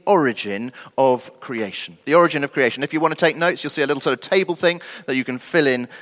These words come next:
uh, over the next twenty minutes or so. The first area is the origin of creation.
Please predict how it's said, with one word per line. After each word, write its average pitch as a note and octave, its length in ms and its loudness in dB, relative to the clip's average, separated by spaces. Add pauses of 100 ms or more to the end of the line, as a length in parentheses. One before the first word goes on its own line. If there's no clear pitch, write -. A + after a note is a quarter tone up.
uh, B2 200 2
over A#2+ 200 0
the A#2 80 -2
next A#2 220 -4
twenty A2+ 200 -6
minutes G#2 300 -6
or - 20 -12
so. F#2 240 -10 (200)
The D3 100 -4
first B3 360 2
area C#3 240 8
is C3+ 180 -2
the D3 200 -4 (120)
origin D3 840 0 (520)
of C3 180 0
creation. G#2+ 460 -6